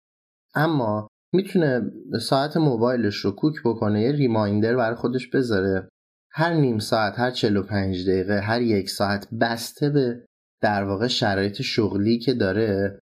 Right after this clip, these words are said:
یک دقیقه، نیازم نیست بیشتر باشه، یک دقیقه از جاش بلند شه و تو همون محیط کارش، تو همون اتاق کارش فقط راه بره.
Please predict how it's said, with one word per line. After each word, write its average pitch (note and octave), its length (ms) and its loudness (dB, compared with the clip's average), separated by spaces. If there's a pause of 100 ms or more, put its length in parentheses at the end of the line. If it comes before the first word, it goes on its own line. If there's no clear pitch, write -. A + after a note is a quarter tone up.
(220)
یک C#3 400 0
دقیقه، G2+ 440 0
نیازم D3 420 2
نیست A#2 260 -4
بیشتر F2+ 460 -2
باشه، E2+ 220 -2
یک D#3+ 360 -2
دقیقه A2 360 -2
از A#2+ 260 0
جاش B2 200 -2
بلند A2 440 0
شه G2 420 -4 (320)
و C#3 100 2
تو D3 140 -2
همون F3 300 2
محیط C#3+ 400 2
کارش، A#2 460 -2
تو C3 100 -2
همون C3 240 0
اتاق A#2 420 -2
کارش A2+ 400 -2
فقط B2+ 340 -2
راه G2 360 0
بره. D#2 280 -12